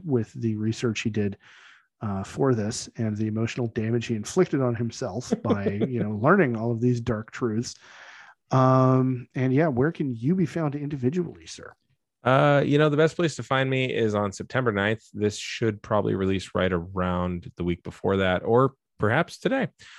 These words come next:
Speaker 2: Uh, September ninth, I will be at Luna's, uh, Slingin' Puns, uh, with my crew, Capital Punishment,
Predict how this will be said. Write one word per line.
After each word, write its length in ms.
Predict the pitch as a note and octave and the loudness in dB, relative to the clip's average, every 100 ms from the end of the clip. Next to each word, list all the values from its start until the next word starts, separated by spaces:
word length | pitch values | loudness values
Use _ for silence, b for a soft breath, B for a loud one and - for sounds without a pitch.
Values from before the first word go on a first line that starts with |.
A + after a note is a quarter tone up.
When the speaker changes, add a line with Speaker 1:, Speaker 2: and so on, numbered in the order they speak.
| B _ | B _
Speaker 2:
Uh, 840 | B2+ B2 A#2+ A#2 A2+ G#2+ G#2 G2+ | 2 4 6 6 4 4 2 -2
September 420 | - A2 C#3+ D#3 | -6 -4 0 2
ninth, 440 | C#3+ A2 A2 G#2+ - - | 2 2 2 0 -4 -4
I 100 | G2+ | 0
will 140 | G#2 | 0
be 180 | G#2 G2+ | 2 2
at 140 | F2+ | 0
Luna's, 680 | F#2+ F#2 F#2 F#2+ F2+ - - - | -2 -4 -2 -4 -4 -8 -14 -8
uh, 500 | F#2 E2+ E2+ E2 D2 | -4 -2 -2 -4 -4
Slingin' 440 | - G#2 G2+ F2+ | -4 -2 -2 -2
Puns, 560 | - F#2+ F2+ F2+ - - b b b _ | -4 -4 -4 -4 -10 -18 b b b _
uh, 460 | F#2 E2+ D#2+ D#2+ E2+ - | -6 -4 -2 -4 -6 -8
with 320 | F2+ F2 - - | -4 -4 -4 -10
my 280 | F2+ E2+ E2 | -8 -6 -8
crew, 480 | - F#2+ F2 E2+ - | -6 -2 -2 -4 -6
Capital 420 | - E2+ - E2+ | -6 -6 -6 -10
Punishment, 760 | - - A#2+ A#2 - A#2 A2+ | -6 -2 0 0 0 0 -2